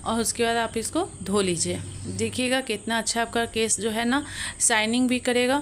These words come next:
और आपका हेयर में कलर भी जो है दिखने लगेगा। इसका एक अलग ही कलर आपको दिखेगा हेयर में अपना,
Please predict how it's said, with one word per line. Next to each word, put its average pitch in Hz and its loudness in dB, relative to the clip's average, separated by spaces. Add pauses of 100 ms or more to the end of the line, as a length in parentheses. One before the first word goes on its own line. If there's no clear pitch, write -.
(120)
और 214 0
आपका 247 0 (120)
हेयर 214 0
में 247 2
कलर 214 0
भी 233 0
जो 226 2
है 247 0 (160)
दिखने 202 -2
लगेगा। 208 0
इसका - 0
एक 240 -2
अलग 220 0
ही 233 -4
कलर 214 0
आपको 202 -4
दिखेगा 196 -2
हेयर 185 0
में 180 -2
अपना, 185 -4